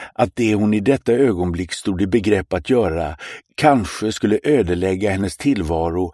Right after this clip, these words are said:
for genom huvudet, men hon viftade bort den och tänkte att det nog bara var ett utslag av att hon på ett teatraliskt sätt överskattade sin egen betydelse.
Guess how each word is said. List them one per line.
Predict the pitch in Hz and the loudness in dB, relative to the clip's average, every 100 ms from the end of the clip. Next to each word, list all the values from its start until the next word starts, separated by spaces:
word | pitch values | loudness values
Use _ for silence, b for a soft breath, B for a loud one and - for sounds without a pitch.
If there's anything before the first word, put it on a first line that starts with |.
| B B _ - | B B _ -6
for | 120 131 110 | 0 2 2
genom | 95 107 98 95 | 0 0 0 -2
huvudet, | 127 120 76 78 - - B B B _ | -2 -4 -4 -8 -10 -20 B B B _
men | 113 | 0
hon | 117 | 4
viftade | 110 117 120 104 | 4 4 4 2
bort | 107 110 - | 4 4 2
den | - 107 104 B B - | 0 0 0 B B -4
och | 117 | -2
tänkte | 143 127 101 - 92 | 2 2 2 -2 -4
att | 87 | -2
det | 104 | 0
nog | 107 | 0
bara | 95 104 | 2 2
var | 87 | 0
ett | 80 | 0
utslag | 117 104 - - 80 82 78 B B - | -2 -2 -6 -6 -4 -4 -6 B B 0
av | 110 | 2
att | 104 | 2
hon | 107 104 | 0 -2
på | 87 104 101 | 0 0 0
ett | 90 - - | -2 -10 -6
teatraliskt | - 110 - 123 117 120 120 - | 0 0 2 2 2 2 -2 -4
sätt | 110 90 - - B B - | -4 -4 -8 -20 B B 2
överskattade | 143 131 87 - - 98 - 98 90 | 6 6 2 -2 -4 -4 -4 -4 -4
sin | - 104 | -2 -2
egen | 127 85 82 | -2 -2 -6
betydelse. | 90 - 101 107 98 - | -6 -6 -6 -6 -10 -12